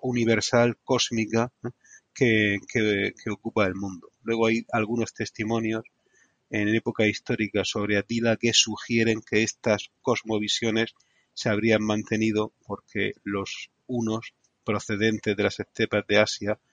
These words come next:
no tuvieron mucho tiempo ni interés ni necesidad de romanizarse como otros pueblos, aceptando que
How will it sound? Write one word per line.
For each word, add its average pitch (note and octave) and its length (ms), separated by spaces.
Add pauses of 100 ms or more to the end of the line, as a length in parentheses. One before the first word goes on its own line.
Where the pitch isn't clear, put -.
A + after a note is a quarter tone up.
(380)
no A#2+ 380
tuvieron A#2 500 (120)
mucho B2+ 480
tiempo A#2 640 (200)
ni B2 460
interés A#2 800
ni B2+ 300
necesidad A#2 720 (380)
de C3+ 200
romanizarse A2+ 1080 (200)
como G#2+ 280
otros A2 280 (240)
pueblos, A#2+ 440 (1300)
aceptando A#2+ 720
que A2+ 120